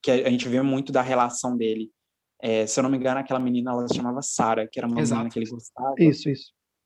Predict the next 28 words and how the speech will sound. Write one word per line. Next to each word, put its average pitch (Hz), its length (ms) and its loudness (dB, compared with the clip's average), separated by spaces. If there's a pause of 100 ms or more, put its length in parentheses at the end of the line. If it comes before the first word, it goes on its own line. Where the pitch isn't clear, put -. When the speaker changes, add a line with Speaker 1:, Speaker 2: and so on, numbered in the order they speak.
(140)
Speaker 1:
É, 113 560 0
a 127 60 0
gente 143 200 2
vê 156 160 2
que 160 280 -6
a 147 160 2
própria 214 360 2
forma 165 340 0
que - 140 -2
ele 139 180 4
lida 135 520 0
com 131 260 0
o 165 40 -2
sentimento 135 680 -2
dele 127 240 2
gostar 139 600 0
da 127 180 2
Sarah 135 680 2 (180)
é 175 180 2
muito 202 340 2
zoada. 120 440 0 (420)
É 127 100 0
tipo 175 140 -4
Speaker 3:
É 214 60 0
Speaker 1:
assim, 294 160 4
você 339 140 8
Speaker 3:
muito. - 100 2
Speaker 1:
tem 185 220 2